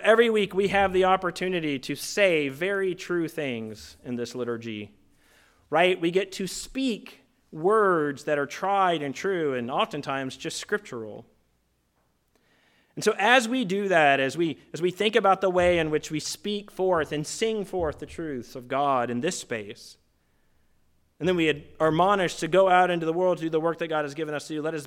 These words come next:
let's bear in mind that that includes to take these words out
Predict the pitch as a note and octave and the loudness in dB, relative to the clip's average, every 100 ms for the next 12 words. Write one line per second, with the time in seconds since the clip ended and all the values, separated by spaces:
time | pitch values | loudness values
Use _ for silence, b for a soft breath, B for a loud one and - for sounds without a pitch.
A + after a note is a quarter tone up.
0 | - D#3+ D#3 D#3+ F#3 F3 D#3+ D#3+ D3+ C3+ | -8 -8 -2 0 2 2 0 -2 -2 -4
1 | C3 D3 C#3+ C3 D3 C#3+ B2+ A#2 - b | -4 -4 -6 -8 -8 -6 -6 -8 -16 b
2 | b b E3 - A3+ A3 E3 D3 A#3 D4 | b b -6 -2 -2 -2 -10 -4 -2 -2
3 | C4 F3 D#3 D3 C#3 C3+ B2+ - F3+ C#3 | -2 -4 -2 -2 0 -4 -6 -6 -4 -4
4 | - | -10